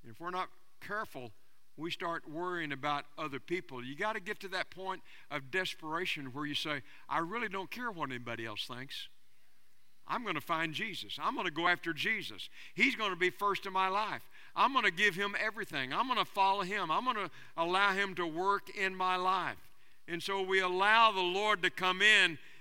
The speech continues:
and we have to discard the, all these negative voices that wanna pull us away from the Lord. The second thing we see here is that we gotta listen for God's call.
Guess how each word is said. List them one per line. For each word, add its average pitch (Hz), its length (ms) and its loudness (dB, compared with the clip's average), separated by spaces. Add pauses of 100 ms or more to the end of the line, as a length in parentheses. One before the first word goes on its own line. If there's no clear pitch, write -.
and 175 220 2
we 185 140 4
have 196 220 6
to 175 120 0
discard 165 760 2
the, 175 360 0
all 180 320 2
these 185 240 0
negative 175 480 4
voices 156 480 0
that 156 160 -4
wanna 156 240 -2
pull 170 320 -4
us 139 340 0 (540)
away 143 300 0
from 147 240 -6
the 143 80 -6
Lord. 120 480 -6 (800)
The 139 80 -6
second 214 360 0
thing 156 240 2
we 151 120 -2
see 156 280 0
here 147 400 2 (300)
is 151 160 -2
that 151 160 -2
we 160 100 -4
gotta 165 320 2
listen 143 800 0
for 156 180 -4
God's 135 420 0
call. 139 520 0